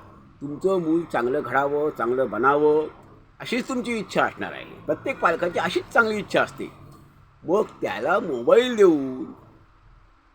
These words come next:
त्याला केवळ करमणूक म्हणून, करमणुकीचं साधन म्हणून तो खेळावा, तो हसावा म्हणून त्याला मोबाईल द्यावा असं पालकांना वाटत असेल तर तुम्ही त्याचे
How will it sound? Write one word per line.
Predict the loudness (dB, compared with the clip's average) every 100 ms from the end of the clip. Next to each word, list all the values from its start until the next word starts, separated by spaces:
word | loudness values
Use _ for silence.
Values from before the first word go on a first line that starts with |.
| -10
त्याला | -2 -2
केवळ | 2 2 2
करमणूक | 2 2 4 2 4
म्हणून, | 4 4 4 0 -6 -6
करमणुकीचं | 0 2 4 2 0
साधन | -2 -4 0 4 4
म्हणून | 4 4 4 2
तो | 0 -4 -4
खेळावा, | -2 4 4 4 2 0
तो | -2 -6
हसावा | -6 2 4 6 2 -2 -6 -12 -18 -20 -14
म्हणून | -4 0 0
त्याला | 2 4
मोबाईल | 4 2 4 4
द्यावा | 4 2 0 -4 -8 -14 -18 -20 -20 -16
असं | -8 -2 2
पालकांना | 4 4 2 0
वाटत | -2 -4
असेल | 0 2 2 0 -14 -20 -20 -20 -12
तर | -8
तुम्ही | -8 -8 -10 -6 -4 -4
त्याचे | -4 -4 -4 -4 -4 0 0 -2